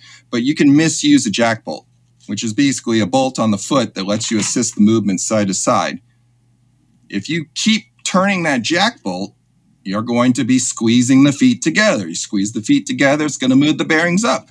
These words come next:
And that is soft foot being created right there and there. It's, it's machine frame distortion.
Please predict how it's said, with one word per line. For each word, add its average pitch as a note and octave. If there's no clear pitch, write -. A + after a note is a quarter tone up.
And A#2
that B2
is B2
soft A#2+
foot F2+
being F#2
created F#2+
right G2
there A#2+
and D#2+
there. D#2+
It's, -
it's F2
machine G#2
frame G2
distortion. G#2